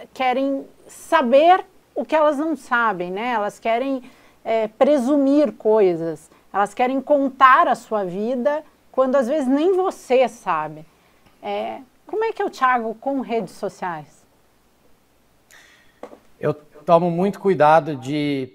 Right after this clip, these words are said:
Speaker 2: primeiro de tudo, traçar uma linha vermelha entre a minha privacidade e o que é público, né? Então, algumas coisas eu não mostro, algumas coisas eu não faço. É, a minha filha eu mostrei pouquíssimas, pouquíssimas vezes.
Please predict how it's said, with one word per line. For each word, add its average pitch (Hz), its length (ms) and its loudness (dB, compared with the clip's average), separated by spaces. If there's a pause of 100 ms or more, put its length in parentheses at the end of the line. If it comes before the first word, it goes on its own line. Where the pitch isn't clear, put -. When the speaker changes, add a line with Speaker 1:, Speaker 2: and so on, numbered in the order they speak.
(140)
Speaker 2:
primeiro 156 380 -4
de 139 100 -8
tudo, 160 240 -10
traçar 170 340 0
uma 160 140 -2
linha 156 240 -4
vermelha 151 580 -2
entre 151 440 -6
a 139 60 0
minha 139 140 -6
privacidade 139 920 0
e 175 120 -4
o 175 60 -4
que 180 140 -6
é 175 60 0
público, 123 580 -8
né? 123 160 -16
Então, 139 200 -12
algumas 139 320 -8
coisas 139 360 -6
eu 143 100 -4
não 151 160 -2
mostro, 170 320 0
algumas 139 240 -10
coisas 135 220 -8
eu 131 60 -8
não 131 120 -10
faço. 165 540 2 (520)
É, 123 300 -6 (460)
a 135 100 -6
minha 151 160 -2
filha 165 400 0
eu 147 100 0
mostrei 151 380 -4
pouquíssimas, 185 600 -4
pouquíssimas 139 380 -10
vezes. 131 460 -8